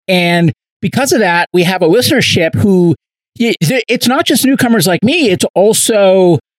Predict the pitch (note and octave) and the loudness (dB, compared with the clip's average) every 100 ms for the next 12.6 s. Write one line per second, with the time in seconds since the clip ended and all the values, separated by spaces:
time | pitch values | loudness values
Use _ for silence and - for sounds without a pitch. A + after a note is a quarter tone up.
0 | _ - C4+ F#4 B3+ B3 A#3 F3 A3 B3 | _ -2 0 0 0 2 0 2 0 0
1 | G#3+ A3 A#3 A#3 G#3+ - G3+ A3 A#3 B3 | 0 0 0 0 0 0 0 0 0 0
2 | G#3+ G#3 F#3 F#3+ G3 - G4 - D3 B2+ | 0 0 2 0 0 0 0 0 0 -2
3 | - - G#3 - G#3+ G#3 G3+ G3 - _ | -4 -6 -6 -4 -2 0 2 0 -4 _
4 | - G#3+ E3+ A3 A#3+ A#3+ - A3 - - | -4 -2 0 -2 -2 -2 -2 -2 -2 -2
5 | C4+ C#4 G#3 G3 D#3+ D3+ E3+ F3 _ _ | 0 -2 -2 0 0 0 0 -2 _ _
6 | _ A3 B3 A3 G3 F3 A3+ - D3 G3+ | _ 0 2 2 0 -2 -2 0 0 0
7 | C4+ D4+ E3+ E3 F#3 - _ _ F#3+ F#3+ | 0 0 2 2 0 -4 _ _ -4 -2
8 | F#3 F#3 F3 - _ - D3+ D#3+ A3+ A#3+ | 0 0 -2 -4 _ -4 -2 0 -2 0
9 | A#3+ A3 - B3+ A3+ D3+ A#3 E4 A4 - | 0 0 0 -2 -2 0 -2 0 -2 -4
10 | - - B3+ F#3+ B3+ C#4 C4+ G#3+ B3 G#3 | -6 -4 -2 0 -2 -2 -4 -2 0 0
11 | C#3 B3+ C4 G3 F#3+ G3 G3+ F3+ A#3+ C#4 | 0 0 0 0 0 0 -2 -2 -2 0
12 | G3 F3+ D#3 F#3+ F#3+ F3+ | 0 0 0 0 0 -2